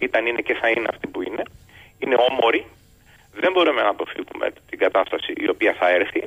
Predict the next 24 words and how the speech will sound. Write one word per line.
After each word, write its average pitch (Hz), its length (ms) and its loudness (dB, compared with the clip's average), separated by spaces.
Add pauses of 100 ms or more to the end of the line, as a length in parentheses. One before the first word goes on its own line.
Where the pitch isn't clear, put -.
Πρέπει 147 240 0
να 135 100 2
είμαστε 143 300 2
προετοιμασμένοι, 90 960 -2
μπορεί 113 180 0
να 131 40 2
μην 131 120 0
γίνει 123 240 -2
αύριο, 113 400 2
να 110 80 0
μην 110 120 -2
γίνει 117 180 -2
του 101 200 -6
χρόνου, 98 460 0
όμως 127 340 0 (100)
θα 104 120 2 (100)
έρθει. - 360 -2 (560)
Επομένως, 127 480 0
εδώ - 160 2
πέρα 139 480 2 (140)
έρχομαι 113 360 -2
σε - 160 -4
σύμπνοια 101 560 -2 (120)
πλέον 107 320 2